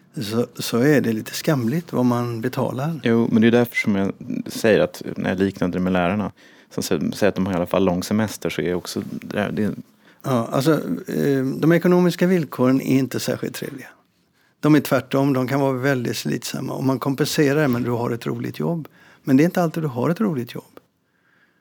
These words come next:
Speaker 1: Så att, eh, det, det finns många svar på den här frågan, många detaljer i den. Men jag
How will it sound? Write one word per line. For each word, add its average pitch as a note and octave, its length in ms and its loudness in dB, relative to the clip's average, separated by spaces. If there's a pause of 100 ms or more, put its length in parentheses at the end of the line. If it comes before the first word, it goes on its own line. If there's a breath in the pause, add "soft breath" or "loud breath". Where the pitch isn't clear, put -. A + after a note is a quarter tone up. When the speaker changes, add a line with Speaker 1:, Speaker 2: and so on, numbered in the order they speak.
(220)
Speaker 1:
Så - 180 -2
att, C#3 280 0
eh, C#3 280 2 (1000 soft breath)
det, D#3 280 0
det D#3 100 2
finns D3+ 180 0
många E3 380 6
svar C3+ 320 2
på B2+ 120 -2
den B2+ 100 4
här A#2 80 2
frågan, A#2 500 -2
många B2+ 260 2
detaljer B2+ 680 -2
i C3 100 0
den. A#2+ 200 -6
Men C#3 160 2
jag E3 220 4